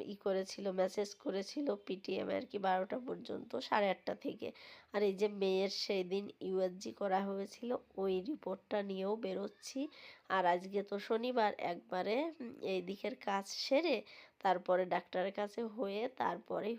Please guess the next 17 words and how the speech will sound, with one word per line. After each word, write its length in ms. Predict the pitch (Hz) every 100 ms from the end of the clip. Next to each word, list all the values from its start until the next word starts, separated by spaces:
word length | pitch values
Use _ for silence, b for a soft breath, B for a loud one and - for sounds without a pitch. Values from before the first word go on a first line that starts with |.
| -
হচ্ছে 360 | - - - 269
বাড়ি 320 | 277 202 302
ফিরবো। 440 | - 185 165 - 143 B B B B
আর 280 | 185 185 175 175 233
চলো 280 | - 226 233 262 233
যাই। 320 | 196 190 185 233 277 -
আর 140 | - 202
ছেলের, 420 | - 220 202 208 226
আহ, 280 | 214 208 208 -
কয়েকদিন 480 | 214 196 196 196 226
আগে 260 | 214 208 226
পরীক্ষা 520 | 220 202 220 - 208
হয়েছিল, 400 | 190 - - - 190
সেই 320 | - 208 202 202
রেজাল্ট 460 | 190 190 180 196 202
আছে 260 | - 196 -
আর 140 | 196